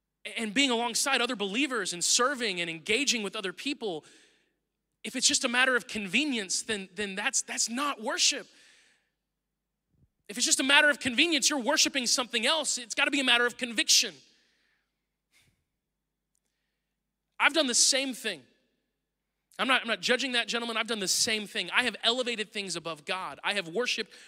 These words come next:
created things instead of my creator. That's idolatry. All of us have done that. All of us have done that.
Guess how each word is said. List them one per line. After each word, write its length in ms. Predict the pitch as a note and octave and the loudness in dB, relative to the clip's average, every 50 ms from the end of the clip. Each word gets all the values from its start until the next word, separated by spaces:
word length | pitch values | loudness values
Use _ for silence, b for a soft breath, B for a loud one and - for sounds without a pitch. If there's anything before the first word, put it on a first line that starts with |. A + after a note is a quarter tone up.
| B - | B -12
created 420 | - G#3+ G#3+ G#3+ G#3+ G#3 G#3+ F#3+ | -10 -4 -2 0 0 0 -2 -4
things 280 | - G#3+ G3 F#3 E3 D3+ | -6 -6 -6 -6 -8 -8
instead 280 | D#3+ - - F#3+ F3 | -8 -6 -6 -4 -6
of 80 | E3 D#3+ | -6 -8
my 140 | D#3+ D3+ D3+ | -10 -12 -12
creator. 540 | - - - D#3 E3 F3+ F#3+ E3+ D3 C3+ | -14 -18 -16 -10 -8 -6 -6 -6 -8 -10
That's 220 | C3 D#3+ D#3+ - - - D3+ | -12 -14 -16 -16 -16 -16 -16
idolatry. 680 | D#3 D3 C#3 D3 C#3+ D3 D3+ C#3+ C3+ - - - - - _ _ b b b b b b b b b _ - | -16 -16 -14 -12 -12 -10 -10 -12 -12 -14 -16 -18 -20 -20 _ _ b b b b b b b b b _ -4
All 240 | F3+ G#3 A3 A3+ | -2 -2 -2 -2
of 80 | G#3+ F#3 | -2 -4
us 160 | G3 - - | -4 -4 -4
have 140 | G3+ G3 D#3 | -6 -6 -6
done 200 | F3 F3+ E3+ E3 | -8 -8 -8 -10
that. 200 | D3 C3+ C3 - _ _ _ _ _ _ _ _ _ _ _ _ _ _ _ _ _ _ _ _ _ _ _ _ _ _ _ _ _ _ _ - | -14 -16 -18 -20 _ _ _ _ _ _ _ _ _ _ _ _ _ _ _ _ _ _ _ _ _ _ _ _ _ _ _ _ _ _ _ -2
All 180 | G#3 A3 A#3 A#3 | 0 0 0 0
of 80 | G#3 | 0
us 160 | G3+ F#3 - | 0 -2 -2
have 140 | - F3+ D#3+ | -2 -4 -6
done 180 | E3+ F3 D#3+ D#3 | -6 -6 -6 -6
that. 220 | D3 C3 B2+ - | -8 -12 -14 -14